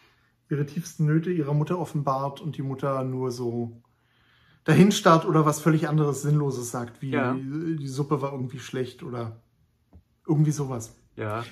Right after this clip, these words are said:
Speaker 1: Das fände ich ziemlich cool, muss ich ehrlich sagen.
Speaker 2: Ja, oder sowas Bedeutungsschwangeres wie, "Es sind keine Schmetterlinge im Garten" oder irgendwie sowas.
Speaker 1: Ja, irgendwie, aber geht es dir auch so, dass du so einen Roman oft so, so plötzlich irgendwelche Szenen
Speaker 2: Ja, genau.
Speaker 1: auftauchen, die du
Speaker 2: Ja, ja, ja,
Speaker 1: Hm?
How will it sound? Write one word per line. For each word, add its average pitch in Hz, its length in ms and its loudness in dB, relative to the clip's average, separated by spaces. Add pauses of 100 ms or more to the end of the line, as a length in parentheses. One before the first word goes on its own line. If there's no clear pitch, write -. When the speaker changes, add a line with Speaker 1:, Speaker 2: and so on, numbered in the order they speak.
Speaker 1:
Das 151 160 0
fände 214 180 4
ich - 120 0
ziemlich - 360 4
cool, 240 100 4
muss 156 200 4
ich 120 180 -12
ehrlich 127 220 -8
sagen. 120 240 -8 (140)
Speaker 2:
Ja, 135 100 -2
oder 147 100 4
sowas 143 200 4
Bedeutungsschwangeres 135 840 0
wie, 135 80 0
"Es 127 120 0
sind 147 100 -8
keine 131 200 -6
Schmetterlinge 120 440 -6
im 107 120 -10
Garten" 98 300 -10
oder 90 140 -14
irgendwie 87 200 -16
sowas. 87 220 -16 (220)
Speaker 1:
Ja, 202 260 8
irgendwie, 202 340 2
aber 196 340 4 (200)
geht 160 160 2
es - 100 -6
dir 151 140 4
auch 170 80 4
so, - 160 -8
dass 196 180 -4
du 185 60 -6
so 175 120 0
einen 180 100 6
Roman 156 340 2
oft 196 180 -8
so, 175 360 6
so 147 180 0
plötzlich 170 460 -4
irgendwelche 165 360 2
Szenen 156 340 -2
Speaker 2:
Ja, 151 140 4
genau. 135 200 2
Speaker 1:
auftauchen, 196 100 -4
die 165 100 0
du 147 320 -4 (200)
Speaker 2:
Ja, 127 120 -2
ja, 127 140 0
ja, 113 160 0
Speaker 1:
Hm? 170 260 4